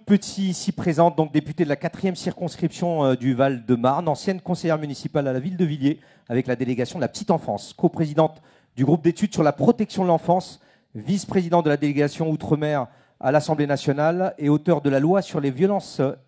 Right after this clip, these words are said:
éducatives ordinaires. Et vous avez été organisatrice d'une réunion publique, et c'était le vingt-trois novembre deux mille dix-neuf, sur les luttes contre les violences, euh, faites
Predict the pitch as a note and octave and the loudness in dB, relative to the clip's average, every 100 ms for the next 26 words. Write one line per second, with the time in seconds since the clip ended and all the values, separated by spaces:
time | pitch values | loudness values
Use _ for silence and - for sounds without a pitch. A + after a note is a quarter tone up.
0 | _ F#3 F3+ - F3+ - F#3+ D#3 C#3+ - | _ -6 -6 -4 -4 -4 -4 0 -2 0
1 | G3 E3 C#3+ D3 C#3 E3+ - - _ C3+ | -2 -2 -4 -4 -2 -4 -8 -20 _ -2
2 | B2+ C#3+ C#3 D#3+ D3+ B2+ B2+ C3 C3 - | 2 2 2 2 4 2 0 -4 -6 -4
3 | E3+ C3+ B2+ C#3 C#3+ - C3+ D3+ - _ | -6 -4 -2 -2 -4 -6 -6 -6 -8 _
4 | _ - A2 - C3+ C#3+ F3+ A#2+ E3 D#3 | _ -14 -8 -4 0 0 0 0 0 2
5 | D3+ C3+ C3 A#2+ A#2+ C3 D#3 - - _ | 0 -2 -4 -6 -6 -4 -4 -6 -20 _
6 | - - C#3+ D3 G3 - - - F3+ A#2 | -6 0 2 2 0 -2 -10 -4 -4 0
7 | D3+ C#3+ C#3 D3+ E3 - B2 G#2+ - _ | 0 2 2 2 -2 -4 -4 -4 -12 _
8 | - B2+ B2 - F3 - | 0 2 2 0 -2 0